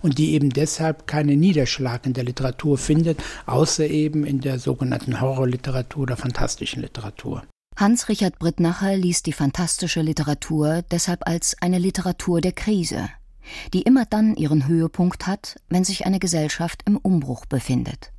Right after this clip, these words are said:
Speaker 1: Typischer Beispiel ist das Thema des Vampirismus, was um achtzehnhundert erscheint und sich eigentlich leicht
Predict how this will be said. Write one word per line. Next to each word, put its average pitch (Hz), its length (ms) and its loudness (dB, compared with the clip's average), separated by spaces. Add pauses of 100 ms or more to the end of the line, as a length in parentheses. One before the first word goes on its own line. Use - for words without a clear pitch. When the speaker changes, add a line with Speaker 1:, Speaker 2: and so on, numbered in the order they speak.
(120)
Speaker 1:
Typischer 123 440 0
Beispiel 117 560 -2
ist 117 240 -6
das 113 160 -4
Thema 123 300 2
des 104 240 -4
Vampirismus, 113 880 -2
was 110 220 -4
um 151 340 4
achtzehnhundert 117 840 0
erscheint 117 760 -2
und 110 180 -2
sich - 320 -4
eigentlich 113 540 -2
leicht 113 560 0